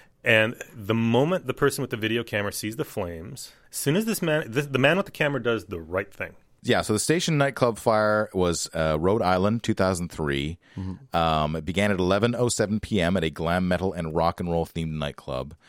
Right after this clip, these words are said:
Speaker 2: Again, caused by pyrotechnics set off by the tour manager, uh, for the evening's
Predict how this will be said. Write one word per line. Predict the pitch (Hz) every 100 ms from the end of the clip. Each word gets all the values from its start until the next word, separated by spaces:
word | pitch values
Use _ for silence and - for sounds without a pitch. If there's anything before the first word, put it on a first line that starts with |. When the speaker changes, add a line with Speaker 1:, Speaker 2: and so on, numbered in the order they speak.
| - - _ _
Speaker 2:
Again, | 98 104 95 95
caused | 92 98
by | 101
pyrotechnics | 101 113 110 - 143 113 85 -
set | 95
off | 92 -
by | 90 87 87 82
the | 85
tour | - 160
manager, | 101 73 71 71 71 101 - _ _ _ - -
uh, | 80 73 71
for | -
the | 80 80 78
evening's | 92 82 95 92 -